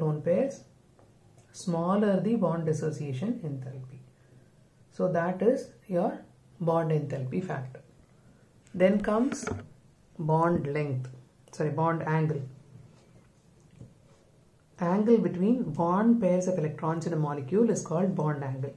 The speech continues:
Is that clear? These two are bond pairs. Now what is the angle between them? That is called as bond angle. Now this is a lone pair,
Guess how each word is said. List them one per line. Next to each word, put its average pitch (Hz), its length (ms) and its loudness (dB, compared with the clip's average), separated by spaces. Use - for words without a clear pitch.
Is - 60 -20
that 156 140 -2
clear? 160 320 -2
These 190 360 2
two 202 160 0
are 180 280 0
bond 156 440 0
pairs. 139 460 -2
Now 170 120 0
what 170 180 2
is 185 80 4
the 175 100 4
angle 160 320 0
between 175 380 -2
them? 226 280 -4
That 160 180 -2
is 185 100 2
called 156 260 0
as 220 120 0
bond 143 300 -8
angle. 135 280 -10
Now 165 140 -2
this 180 220 2
is 202 140 2
a 233 80 8
lone 160 380 2
pair, 139 260 -4